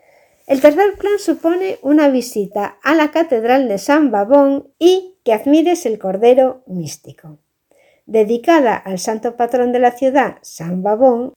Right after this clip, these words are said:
la Catedral de Gante posee la última de las tres grandes torres que podemos admirar desde el puente de San Miguel.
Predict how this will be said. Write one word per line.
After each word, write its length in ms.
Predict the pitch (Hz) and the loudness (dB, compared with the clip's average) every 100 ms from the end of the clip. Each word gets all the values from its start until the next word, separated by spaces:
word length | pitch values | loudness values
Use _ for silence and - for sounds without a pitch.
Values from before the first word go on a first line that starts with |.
| - | -2
la 180 | 240 | 0
Catedral 540 | 226 208 214 196 196 208 | 2 0 0 0 0 2
de 100 | 240 | 4
Gante 300 | 254 240 220 | 2 0 -4
posee 680 | 208 196 - 254 240 247 240 _ _ | -6 -6 2 4 4 2 -4 _ _
la 200 | 240 240 | 2 6
última 520 | 277 302 285 208 196 | 6 4 0 -6 -4
de 80 | 190 | -2
las 240 | 208 196 - | 0 -2 -2
tres 280 | 285 220 | 0 0
grandes 520 | 226 247 262 262 262 - | 0 0 2 2 0 2
torres 420 | 285 269 277 - | 2 4 2 0
que 120 | 214 | -6
podemos 440 | 196 196 220 226 | -4 -4 -4 -6
admirar 540 | 233 233 247 262 262 247 | -8 -6 -2 2 2 0
desde 260 | 220 214 | -6 -6
el 140 | 196 180 | -8 -6
puente 400 | 233 240 240 254 | -4 -2 0 0
de 140 | 233 | -2
San 280 | - 180 180 | -4 -6 -4
Miguel. 540 | 196 240 302 202 185 | -2 2 2 2 -6